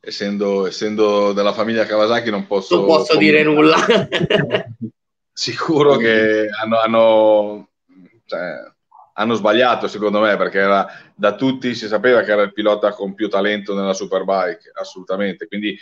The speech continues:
Speaker 1: e l'ha dimostrato perché ha salito sulla, sulla Yamaha,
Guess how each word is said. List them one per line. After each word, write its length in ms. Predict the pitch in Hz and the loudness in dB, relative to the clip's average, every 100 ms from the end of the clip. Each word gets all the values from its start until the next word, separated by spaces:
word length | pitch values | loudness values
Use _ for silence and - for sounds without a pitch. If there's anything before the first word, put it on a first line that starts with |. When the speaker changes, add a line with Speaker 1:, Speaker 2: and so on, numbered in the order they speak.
| - | -4
Speaker 1:
e 100 | 98 | 0
l'ha 120 | 104 | 0
dimostrato 560 | 104 98 - 123 110 | 0 -4 0 0 0
perché 200 | 92 90 | -4 -6
ha 20 | 92 | -6
salito 340 | 98 98 101 | -6 -8 -8
sulla, 320 | 98 98 95 95 | -8 -6 -4 -4
sulla 420 | - - 92 98 | -6 -14 -4 -2
Yamaha, 540 | 104 98 95 101 104 | -2 -2 -4 -2 -4